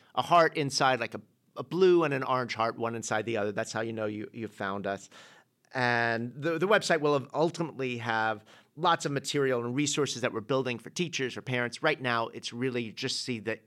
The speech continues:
intro, the initial one. It might even have the old, some of the old ideas about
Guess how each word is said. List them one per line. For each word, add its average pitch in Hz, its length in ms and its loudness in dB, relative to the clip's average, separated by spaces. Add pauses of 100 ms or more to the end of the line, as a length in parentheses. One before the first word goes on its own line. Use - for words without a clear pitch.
(140)
intro, 123 600 -4
the 98 200 -6
initial 120 400 -4
one. 113 200 -4
It 104 180 -8
might 160 340 0
even 135 220 -2
have 120 340 -2 (380)
the 123 160 -4
old, 131 500 0
some 143 240 -2
of 123 80 -6
the 123 180 -4
old 123 420 -4
ideas 117 760 -2
about 107 400 0